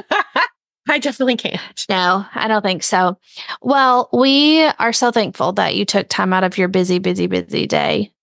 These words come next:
Speaker 2: to record this podcast with us. And I hope that people that are listening are like, "Hmm, maybe we should go too."
Speaker 1: Yeah,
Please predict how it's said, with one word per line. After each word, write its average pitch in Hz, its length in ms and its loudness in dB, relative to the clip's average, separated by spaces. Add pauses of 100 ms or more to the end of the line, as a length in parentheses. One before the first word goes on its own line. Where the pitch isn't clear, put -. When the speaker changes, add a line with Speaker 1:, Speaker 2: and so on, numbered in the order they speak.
(100)
Speaker 2:
to 180 760 -2 (240)
record 240 340 0
this 247 120 2
podcast 208 540 0
with 208 160 -2
us. 196 500 2
And 190 140 -4
I 196 80 0
hope 214 440 2
that 185 200 2
people 208 280 -2
that 190 120 0
are 180 120 0
listening 185 760 -2 (120)
are 196 120 -4
like, 202 320 -2
"Hmm, 523 180 -6 (160)
maybe 302 220 0
we 453 160 2
should 440 160 0
go 440 220 2
too." 440 400 2
Speaker 1:
Yeah, 262 440 -2